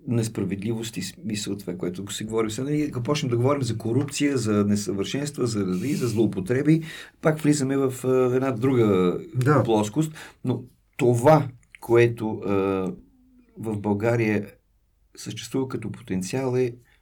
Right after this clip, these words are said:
Speaker 1: даже би го казал, не знам дали ще прозвучи достатъчно обобщено за България, но това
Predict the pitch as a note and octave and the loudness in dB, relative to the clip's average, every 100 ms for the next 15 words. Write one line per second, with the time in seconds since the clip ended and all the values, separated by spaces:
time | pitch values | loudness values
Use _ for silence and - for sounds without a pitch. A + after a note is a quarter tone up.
0 | _ A2 G#2+ G2+ A#2 G#2 A2 A2 G#2+ F#2 | _ -4 -2 -2 -4 -2 -2 -2 0 -4
1 | - - G2+ G#2+ G2 F#2+ - - A#2 G#2 | -6 -16 -10 -8 -8 -8 -10 -12 -10 -8
2 | G2+ F#2+ A2+ G#2 - - G#2 - G2 - | -8 -8 -6 -6 -8 -14 -12 -8 -8 -8
3 | - G2 G2+ - _ - G#2+ G#2+ G#2+ - | -8 -6 -6 -10 _ -8 -6 -6 -6 0
4 | B2 G#2+ F#2 F2+ F#2 F#2 G#2 C#3 D#3 - | 0 0 -4 -4 -4 -4 -6 -8 -8 -12
5 | - - - A2 A2 _ _ - - B2+ | -20 -18 -8 -8 -8 _ _ -16 -6 -4